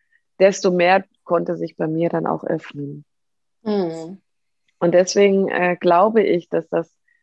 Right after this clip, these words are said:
Speaker 1: auch so heilsam für den eigenen Weg ist.
Speaker 2: Mhm. Ja.
Speaker 1: Ja, spannend.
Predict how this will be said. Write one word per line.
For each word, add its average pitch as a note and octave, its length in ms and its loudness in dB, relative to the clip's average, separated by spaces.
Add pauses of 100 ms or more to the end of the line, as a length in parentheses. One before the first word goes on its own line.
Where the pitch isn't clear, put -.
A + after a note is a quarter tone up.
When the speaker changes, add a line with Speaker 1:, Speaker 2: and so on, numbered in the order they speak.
(340)
Speaker 1:
auch F3 180 0
so F3 200 0
heilsam E3+ 520 0
für - 140 -12
den D#3 180 -10
eigenen E3 440 -8
Weg A#3 280 -4
ist. D3+ 280 -8 (1300)
Speaker 2:
Mhm. E3+ 460 -12 (1300)
Ja. F#3+ 340 -4 (1080)
Speaker 1:
Ja, F#3 400 -10
spannend. E3+ 800 -12